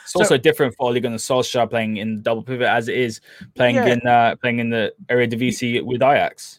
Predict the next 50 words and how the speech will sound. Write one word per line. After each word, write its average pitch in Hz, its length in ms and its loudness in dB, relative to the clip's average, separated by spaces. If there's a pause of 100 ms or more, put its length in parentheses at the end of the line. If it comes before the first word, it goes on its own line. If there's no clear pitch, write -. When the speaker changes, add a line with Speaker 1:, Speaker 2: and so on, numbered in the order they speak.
(220)
Speaker 2:
Correct. 254 480 -4
And, 190 220 0
and 196 160 0
United's 220 540 -2
recruitment 170 640 -4
in 160 140 -2
the 165 80 0
last 175 280 2
two - 140 2
years, 135 480 0
and 143 100 -2
last 147 240 0
year 139 120 2
specifically, 131 500 -8
has 156 160 0
been 180 180 -2
really, 120 240 0
really 123 220 -2
good. 156 340 2
So, 160 300 4 (300)
again, 151 420 2
Cavani's 180 480 2
a 135 40 -2
really 135 200 0
good 156 100 0
example. 151 720 -2 (340)
You 175 140 0
have 180 480 0
Anthony 175 280 0
Martial, 151 400 0
who's 147 240 0 (120)
your 139 200 0 (120)
starting 160 520 2
number 151 220 -2
nine. 143 460 -6 (240)
So - 140 -8
you 175 100 -2
go 190 240 2
and 220 120 0
get 170 160 0
a 143 40 -4
number 143 260 0
nine 123 220 0
that 165 140 -2
does 160 140 -2
something 165 280 -4
a 160 40 2
little 123 200 0
bit 160 160 -6
different. 196 440 -6